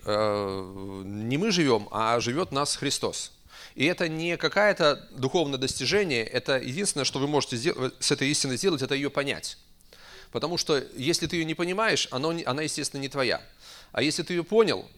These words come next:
то это факт, который совершился в твоей жизни.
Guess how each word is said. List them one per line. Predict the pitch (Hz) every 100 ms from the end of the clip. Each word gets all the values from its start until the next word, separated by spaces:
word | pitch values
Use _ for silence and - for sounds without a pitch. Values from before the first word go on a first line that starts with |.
| -
то | 156 156 147
это | 165 160 156 -
факт, | - 170 - -
который | - 120 151 139
совершился | - 127 127 180 151
в | -
твоей | 135 131
жизни. | 113 90 85